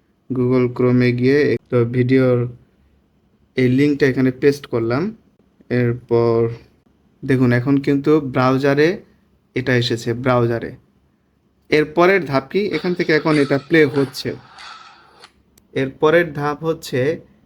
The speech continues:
ব্রাউজারে ডেস্কটপ মোডে সুইচ করুন। তো এই ডেস্কটপ মোডে সুইচ করতে বলছে, মানে এখানে থ্রি ডট থেকে এই ব্রাউজারের মধ্যে এই যে ডেস্কটপ মোড আছে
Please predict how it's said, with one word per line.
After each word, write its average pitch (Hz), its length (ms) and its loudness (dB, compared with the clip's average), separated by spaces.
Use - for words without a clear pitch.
ব্রাউজারে 143 560 2
ডেস্কটপ 151 600 2
মোডে 147 300 0
সুইচ 151 480 -6
করুন। 113 280 -10
তো 135 160 4
এই 147 220 2
ডেস্কটপ 156 400 0
মোডে 170 200 2
সুইচ 151 260 -2
করতে 151 420 -2
বলছে, 143 280 0
মানে 123 280 2
এখানে 127 280 2
থ্রি 139 180 0
ডট 131 220 -2
থেকে 131 240 -2
এই 120 280 0
ব্রাউজারের 131 420 2
মধ্যে 135 240 2
এই 127 120 4
যে 120 60 0
ডেস্কটপ 139 400 -2
মোড 135 340 4
আছে 113 240 -4